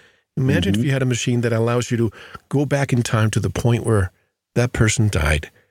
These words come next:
Speaker 1: and see exactly what happened. And you could change the future that way.
Speaker 2: Well, yeah, you, you definitely get a, a deeper understanding. Wh-, whether or not you could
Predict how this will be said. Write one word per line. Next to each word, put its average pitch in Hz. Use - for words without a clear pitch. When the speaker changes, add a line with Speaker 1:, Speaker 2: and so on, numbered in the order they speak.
Speaker 1:
and 101
see 131
exactly 113
what 95
happened. 85
And 107
you 110
could 120
change 117
the 107
future 135
that -
way. 76
Speaker 2:
Well, 180
yeah, 156
you, 131
you 127
definitely 131
get 113
a, 135
a 104
deeper 113
understanding. 98
Wh-, 117
whether 135
or 123
not 120
you 107
could 101